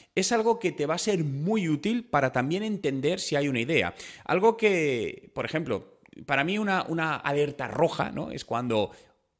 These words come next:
no hay competencia para mi producto, no hay nada en el mercado. Eso que muchas veces se interpreta como una gran oportunidad,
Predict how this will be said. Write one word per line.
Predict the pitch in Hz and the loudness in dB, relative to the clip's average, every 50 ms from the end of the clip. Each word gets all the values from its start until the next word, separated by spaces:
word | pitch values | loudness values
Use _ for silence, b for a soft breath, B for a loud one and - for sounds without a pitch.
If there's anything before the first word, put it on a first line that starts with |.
| _ _ _ _ - | _ _ _ _ -8
no | 143 185 208 | -4 -2 -2
hay | 220 214 | -2 -2
competencia | - - 214 202 160 - 143 139 - 202 208 - - - 190 185 | 2 2 2 2 2 -2 -2 -2 0 -2 -2 -4 -4 -4 -4 -4
para | 185 165 156 | -4 -4 -4
mi | 151 143 | -4 -4
producto, | - - 117 139 185 180 - - 135 139 | -4 -4 0 2 2 2 2 0 -4 -2
no | 170 | 0
hay | 220 247 233 | 0 0 0
nada | 226 214 214 220 233 214 - | 0 -2 -2 -4 -4 -4 -4
en | 190 | -2
el | 175 160 | -2 -2
mercado. | 151 127 113 113 - 123 107 92 92 - - - - b b b b b b b | 0 0 -2 0 4 6 6 6 6 2 -2 -6 -14 b b b b b b b
Eso | - 226 - 294 277 | 4 6 6 4 4
que | - 208 165 | 6 4 4
muchas | 170 196 185 233 208 | 4 2 0 0 0
veces | 202 214 196 214 - | 0 -2 -2 -2 -2
se | - 165 | 0 -2
interpreta | 143 - 123 - 180 170 196 170 | -2 -2 -2 -4 -2 -4 -2 -2
como | 170 156 147 | 0 0 0
una | 180 208 202 170 | 2 0 0 -2
gran | 160 185 185 185 175 | -2 -2 -2 -2 -2
oportunidad, | 147 135 143 123 - 135 120 120 147 180 180 180 - | 0 0 -2 0 0 0 2 6 6 8 6 6 4